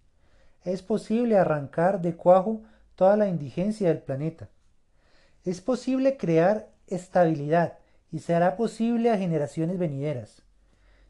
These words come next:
si logran empezar a razonar como especie y no solo como individuo.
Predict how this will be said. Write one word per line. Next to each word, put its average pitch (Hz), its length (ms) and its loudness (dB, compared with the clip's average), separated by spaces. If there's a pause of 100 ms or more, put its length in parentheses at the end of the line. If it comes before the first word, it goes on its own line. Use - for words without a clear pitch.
si - 200 -6
logran 214 280 0
empezar 175 440 0
a 196 60 4
razonar 151 480 -4
como 165 220 -2
especie 196 680 -4 (340)
y 156 120 -4
no 180 320 -4 (140)
solo 220 400 -2
como 156 240 -6
individuo. 127 580 -6